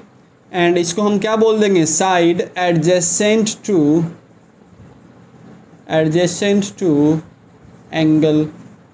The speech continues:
A, Okay, acute angle A। So dear student, sine of angle A, so मैंने पहले भी आपको बताया क्या, कि trigonometric ratio में क्या होगा, trigonometric ratio involves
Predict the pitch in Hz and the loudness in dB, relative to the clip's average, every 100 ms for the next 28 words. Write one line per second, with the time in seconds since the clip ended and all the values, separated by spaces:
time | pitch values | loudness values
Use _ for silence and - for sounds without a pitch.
0 | _ 180 131 - 170 165 226 202 190 - | _ -4 -4 -4 -8 -4 -4 -4 -8 -6
1 | 190 175 160 170 160 139 - - - - | -2 0 0 0 -4 -12 -14 -18 -16 -4
2 | 302 254 269 277 277 254 226 226 226 - | -2 2 2 2 0 0 0 0 0 -2
3 | 226 233 254 269 233 208 214 - 180 190 | -2 0 0 0 0 0 0 -4 -4 0
4 | 185 190 180 202 165 123 - 233 226 214 | 0 0 0 -2 -2 -2 -6 -8 -6 -2
5 | 214 233 208 208 233 220 202 208 185 175 | 0 0 -2 0 2 0 -2 -4 0 0
6 | 170 202 196 220 - - - 233 208 208 | -2 -2 -2 -2 -6 -14 -8 -4 -2 0
7 | 233 226 208 208 202 196 208 208 202 196 | 0 0 -2 0 0 0 0 0 0 0
8 | 190 175 180 170 190 202 202 185 185 190 | 0 0 -2 -2 -4 -2 0 0 0 0
9 | 196 - 180 180 208 202 190 185 208 170 | 0 0 -2 0 -2 0 2 2 2 2
10 | 190 214 | 2 0